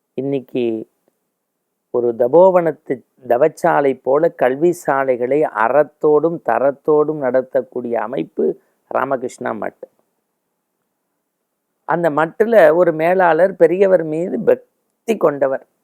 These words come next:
எப்பெல்லாம் தனக்கு விடுமுறை கிடைக்குதோ அப்பெல்லாம் பெரியவரை போய் பார்த்து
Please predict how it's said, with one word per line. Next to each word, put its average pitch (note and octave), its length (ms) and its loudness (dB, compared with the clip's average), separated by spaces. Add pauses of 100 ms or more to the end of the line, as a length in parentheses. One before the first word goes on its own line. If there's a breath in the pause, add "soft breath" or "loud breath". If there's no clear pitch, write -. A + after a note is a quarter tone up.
(920)
எப்பெல்லாம் F#3+ 560 2
தனக்கு F#3+ 320 0
விடுமுறை F3 400 2
கிடைக்குதோ D#3 520 0
அப்பெல்லாம் D3 400 0
பெரியவரை D3 380 2
போய் D3 240 -2
பார்த்து C3+ 460 -2